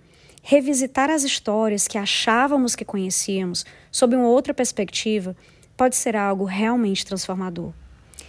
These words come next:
E no fim das contas, o mais importante é lembrar que todos nós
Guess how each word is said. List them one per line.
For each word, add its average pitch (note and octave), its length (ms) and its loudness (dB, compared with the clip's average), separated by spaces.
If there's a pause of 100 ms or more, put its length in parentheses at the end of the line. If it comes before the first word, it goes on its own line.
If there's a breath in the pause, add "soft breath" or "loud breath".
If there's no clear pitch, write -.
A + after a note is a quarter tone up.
(260 loud breath)
E D4+ 120 8
no D#4+ 80 8
fim C#4+ 180 0
das F3+ 220 2
contas, F#3 580 -4 (100)
o - 80 -2
mais B3 240 6
importante G#3 760 0
é G3 40 -6
lembrar F#3+ 520 -2 (520 soft breath)
que - 120 -2
todos E4+ 500 2
nós G3 540 0